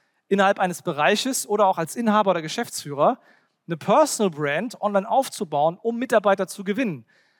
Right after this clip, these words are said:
Das ist nämlich absolut bewährt. Ja? Wir kennen auch alle diese H-R-Weisheit hier. Ja? Mitarbeiter verlassen kein Unternehmen, sondern einen schlechten Vorgesetzten. Da habe ich mir überlegt, was ist, wenn ich den Satz einfach mal negiere? Ja? Mitarbeiter kommen nicht nur aufgrund von Gehalt und Benefits, sondern weil sie für eine bestimmte Person arbeiten wollen.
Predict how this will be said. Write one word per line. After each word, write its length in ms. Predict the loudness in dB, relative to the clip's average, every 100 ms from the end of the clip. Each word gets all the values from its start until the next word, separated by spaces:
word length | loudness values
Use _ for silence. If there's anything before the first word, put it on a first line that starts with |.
| _
Das 100 | -6
ist 60 | -2
nämlich 340 | -2 -2 -8 _ _ _ _ -2
absolut 400 | -2 -2 -6 -4
bewährt. 560 | 0 2 2 -2 -10
Ja? 260 | -6 -2 -2
Wir 60 | -2
kennen 160 | -2
auch 80 | 0
alle 120 | -2
diese 200 | -2 -2
H-R-Weisheit 960 | -2 -6 -6 0 0 2 -2 -4 -8 -6
hier. 220 | -4 -4
Ja? 160 | -2
Mitarbeiter 460 | -2 0 0 0 -2
verlassen 340 | -2 -4 -4 -8
kein 140 | -8
Unternehmen, 420 | -6 -6 -4 -4
sondern 200 | -6 -6
einen 160 | -6 -8
schlechten 320 | -6 -8 -6
Vorgesetzten. 720 | -4 -4 -2 -6 -6 -8 -8 -10 _
Da 80 | 2
habe 60 |
ich 80 | 2
mir 60 | 0
überlegt, 320 | 2 2 2
was 140 | -2
ist, 100 | -2
wenn 80 | -4
ich 120 | -2
den 120 | -2 0
Satz 160 | 0
einfach 160 | -2 -4
mal 140 | -4
negiere? 580 | -4 -4 0 0 0 -2 _
Ja? 200 | 2 2
Mitarbeiter 440 | 2 2 2 2 0
kommen 240 | -4 -4
nicht 180 | -2 -4
nur 80 | -4
aufgrund 280 | -4 -6 -4
von 140 | -4
Gehalt 300 | 2 2 2
und 80 | -2
Benefits, 400 | -2 -2 -4 -4
sondern 220 | -2 -2
weil 120 | -4
sie 100 | -6
für 160 | -6 -6
eine 120 | -4
bestimmte 360 | -6 -6 -6 -6
Person 280 | -8 -4 -2
arbeiten 380 | -2 -2 -2
wollen. 300 | -2 -2 -4